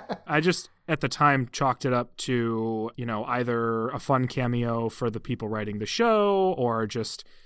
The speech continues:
Speaker 2: you know, we saw in Amazing Friends that there were people dressing like superheroes, even though it wouldn't make sense for anybody to dress like her. <laughs>
Speaker 1: Yeah.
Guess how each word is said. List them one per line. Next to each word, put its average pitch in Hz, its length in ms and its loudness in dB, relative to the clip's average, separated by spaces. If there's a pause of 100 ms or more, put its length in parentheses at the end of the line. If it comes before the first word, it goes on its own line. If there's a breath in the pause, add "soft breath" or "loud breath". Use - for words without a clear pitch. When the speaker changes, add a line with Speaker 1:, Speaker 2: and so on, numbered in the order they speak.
(200)
Speaker 2:
you 127 100 -2
know, 120 120 2
we 123 140 2
saw 123 360 2
in 120 400 -2
Amazing 123 400 0
Friends 127 380 2
that 127 120 -2
there 120 100 2
were 117 80 2
people 113 240 -2
dressing 113 320 -2
like 107 160 -4
superheroes, 131 600 0 (320 soft breath)
even 277 260 8
though 233 160 8
it 208 80 6
wouldn't 196 220 6
make 160 180 6
sense 143 240 4
for 156 120 6
anybody 135 340 6
to 123 100 0
dress 120 300 2
like 110 200 -2
her. 113 320 0
<laughs> - 40 0
Speaker 1:
Yeah. 208 260 8